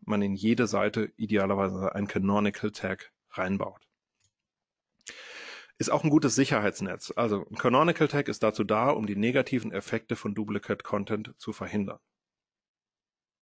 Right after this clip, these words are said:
Also es gibt verschiedene Dubletten, also gleicher oder sehr ähnlicher Content mit unterschiedlicher U R L. Und dadurch, dass sie das gleiche Canonical Tag haben, wird das Ganze eben, wird dieser Fehler revidiert und die Seiten werden wieder zusammengezogen.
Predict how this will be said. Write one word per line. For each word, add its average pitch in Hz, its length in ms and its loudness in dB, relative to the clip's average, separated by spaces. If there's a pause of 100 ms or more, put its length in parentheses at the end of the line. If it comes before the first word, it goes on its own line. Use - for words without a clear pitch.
Also 104 160 -2
es - 60 -14
gibt 113 120 -6
verschiedene 98 340 -4
Dubletten, 147 600 -2 (180)
also - 180 -6
gleicher 110 380 0
oder 92 180 -2
sehr 98 200 0
ähnlicher 95 320 -4
Content 156 500 0
mit 104 140 -2
unterschiedlicher 104 760 -4
U 110 220 2
R 98 120 2
L. 185 360 2 (480)
Und 104 120 0
dadurch, 131 240 6
dass 117 140 2
sie 113 100 0
das 101 160 -2
gleiche 131 340 -2
Canonical 113 500 2
Tag 104 240 -2
haben, 107 420 2 (300)
wird 107 160 0
das 104 80 2
Ganze 101 300 -2
eben, 101 440 -2
wird 104 140 -8
dieser 101 220 0
Fehler 120 440 2
revidiert 98 420 0
und 98 100 -6
die 98 60 -6
Seiten 98 260 -4
werden 98 160 -4
wieder 98 180 -6
zusammengezogen. 101 800 -6